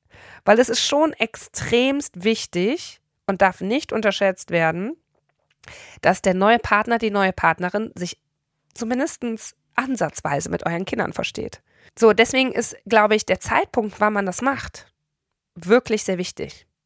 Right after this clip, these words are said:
Seid euch sicher, dass ihr das wollt, dass das passt, dass das auf der Paarebene passt, ja?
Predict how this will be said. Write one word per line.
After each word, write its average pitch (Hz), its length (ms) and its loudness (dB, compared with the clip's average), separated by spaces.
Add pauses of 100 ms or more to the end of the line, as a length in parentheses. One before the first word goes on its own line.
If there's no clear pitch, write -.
(180)
Seid 214 220 4
euch 214 120 0
sicher, 233 260 0
dass 202 140 -4
ihr - 80 -4
das 170 200 -6
wollt, 254 300 6
dass 208 80 -6
das - 160 -10
passt, - 320 0
dass - 100 -6
das - 140 -10
auf - 100 -10
der - 100 -12
Paarebene 208 520 -2
passt, - 520 -2 (140)
ja? 220 300 -2